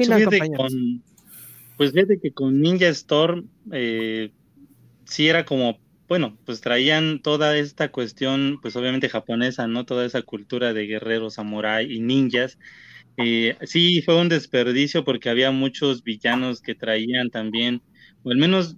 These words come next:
Speaker 2: yo soy, yo soy un poquito, eh, aficionado a toda esa cultura japonesa de los kaiju, los, este, los, los yurei, eh, todo ese tipo de fantasmas también.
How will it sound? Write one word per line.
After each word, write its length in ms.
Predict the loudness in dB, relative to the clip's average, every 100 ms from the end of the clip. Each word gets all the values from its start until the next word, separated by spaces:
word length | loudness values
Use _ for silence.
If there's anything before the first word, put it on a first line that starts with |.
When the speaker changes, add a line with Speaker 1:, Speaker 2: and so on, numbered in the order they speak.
| -12
Speaker 2:
yo 340 | -2 0 0 -4
soy, 280 | -8 -4 -4
yo 80 | -2
soy 180 | -2
un 120 | -2 -2
poquito, 420 | -4 -2 -2 -2
eh, 640 | -2 -2 0 0 -2 -2 -2
aficionado 600 | -2 -4 -4 -2 0 0
a 80 | -2
toda 160 | -4
esa 140 | -4 -6
cultura 380 | -10 -10 -6 -6
japonesa 480 | -8 -6 -6 -4
de 100 | -6 -8
los 180 | -12 -10
kaiju, 560 | -6 -4 -4 -4 -8 -8
los, 280 | -10 -12
este, 380 | -20 -20 -16 -14
los, 520 | -12 -12 -12 -14 -20 -20 -20 -20 _ _
los 160 | -6 -2
yurei, 720 | -2 2 4 4 4 2 -2
eh, 180 | -2 0
todo 140 | 0
ese 120 | -2 -6
tipo 200 | -8 -6
de 100 | -6
fantasmas 540 | -6 -6 -6 -6 -8
también. 340 | -10 -10 -8